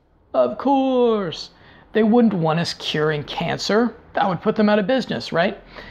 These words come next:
And some days I totally share your cynicism, but the reality is probably a whole lot more complex and nuanced. And I haven't, uh, researched it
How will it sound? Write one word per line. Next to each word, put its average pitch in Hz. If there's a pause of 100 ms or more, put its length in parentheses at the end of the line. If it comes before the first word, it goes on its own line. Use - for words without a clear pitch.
(200)
And 214
some 262
days 214 (100)
I 180 (240)
totally 208
share 170
your 165
cynicism, 151 (320)
but 175
the 233
reality 226
is -
probably 190
a 175
whole 202
lot 185
more 165
complex - (180)
and 151 (200)
nuanced. 180 (600)
And 170
I 170
haven't, - (440)
uh, -
researched 226
it -